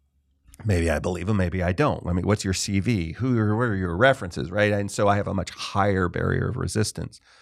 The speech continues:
What happens with these tools now is,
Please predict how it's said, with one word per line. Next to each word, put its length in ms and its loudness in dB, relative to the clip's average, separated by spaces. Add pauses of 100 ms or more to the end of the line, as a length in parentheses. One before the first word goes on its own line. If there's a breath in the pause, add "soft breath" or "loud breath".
(500 soft breath)
What 120 -6
happens 340 0
with 160 0
these 180 0
tools 440 0
now 340 0
is, 380 -4